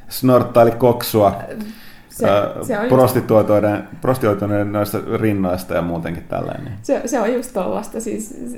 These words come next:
Speaker 2: siellä ollaan hirveän, ö, hirveän menneisyydessä niinku, tavallaan, siellä on sellainen täydellinen, täydelliset naiset, konservatiivi, ö,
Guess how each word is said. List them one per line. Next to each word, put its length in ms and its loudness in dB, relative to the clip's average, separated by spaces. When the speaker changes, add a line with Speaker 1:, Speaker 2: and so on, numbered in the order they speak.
Speaker 2:
siellä 280 -4
ollaan 200 -4
hirveän, 600 0
ö, 560 -4
hirveän 340 0
menneisyydessä 1080 -2
niinku, 540 -10
tavallaan, 580 -4
siellä 260 2
on 80 0
sellainen 520 -4
täydellinen, 520 0
täydelliset 580 -2
naiset, 520 -8
konservatiivi, 920 -2
ö, 260 -4